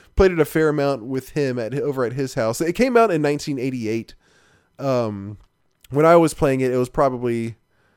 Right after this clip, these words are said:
ninety-three or ninety-four, uh, over at, over my friend's house. But, um, Alex, uh,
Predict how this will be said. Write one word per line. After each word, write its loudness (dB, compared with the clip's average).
ninety-three -2
or 0
ninety-four, -4
uh, -6
over -2
at, -2
over -8
my -6
friend's -6
house. -6
But, -4
um, -6
Alex, 4
uh, -8